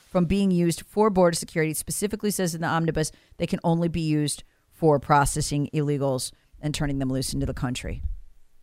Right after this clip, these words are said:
And this is what's so funny about it. Meanwhile, you've got Ken Paxton,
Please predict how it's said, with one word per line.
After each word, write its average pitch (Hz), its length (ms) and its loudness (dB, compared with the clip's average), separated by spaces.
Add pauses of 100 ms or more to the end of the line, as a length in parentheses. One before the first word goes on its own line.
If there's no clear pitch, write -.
(1040)
And 220 120 4
this 339 140 0
is 523 100 -4
what's 453 160 -2
so 247 120 2
funny 262 220 -2
about 254 160 2
it. 185 60 -2
Meanwhile, 285 400 2
you've 233 180 -2
got 214 320 4
Ken 208 200 -4
Paxton, 214 800 -2